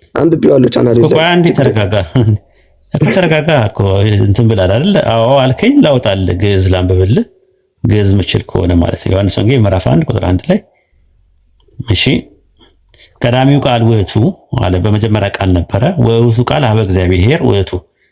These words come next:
Speaker 2: ቃልም በአምላክ ዘንድ ነበር ይላል። ወእግዚአብሔር ውእቱ ቃል ይላል። እግዚአብሔርም ቃል ነበር ነው የሚለው። ይኸው
Speaker 1: አይደለም፣ አይደለም፣ ትልቅ ስህተት። እዚህ ላይ ራሱ
Speaker 2: ወእግዚአብሔር
Speaker 1: ተሳስተሃል።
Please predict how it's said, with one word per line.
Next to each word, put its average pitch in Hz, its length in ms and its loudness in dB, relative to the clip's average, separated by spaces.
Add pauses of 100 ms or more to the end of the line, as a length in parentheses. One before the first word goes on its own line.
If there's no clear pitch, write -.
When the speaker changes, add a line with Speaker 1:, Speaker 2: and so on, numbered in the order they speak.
(720)
Speaker 2:
ቃልም 117 240 0
በአምላክ 107 340 0
ዘንድ 98 220 0
ነበር 92 260 0
ይላል። 127 240 0
ወእግዚአብሔር 113 460 0
ውእቱ 98 340 0
ቃል 90 180 -2
ይላል። 87 160 0
እግዚአብሔርም 113 400 2
ቃል 107 220 -2
ነበር 92 240 -2
ነው 90 100 0
የሚለው። 87 260 0
ይኸው 101 220 0
Speaker 1:
አይደለም፣ 131 360 2
አይደለም፣ 131 300 0 (100)
ትልቅ - 260 -4
ስህተት። - 300 -2
እዚህ 165 220 2
ላይ 151 100 4
ራሱ 139 80 2
Speaker 2:
ወእግዚአብሔር 120 200 2
Speaker 1:
ተሳስተሃል። - 360 -4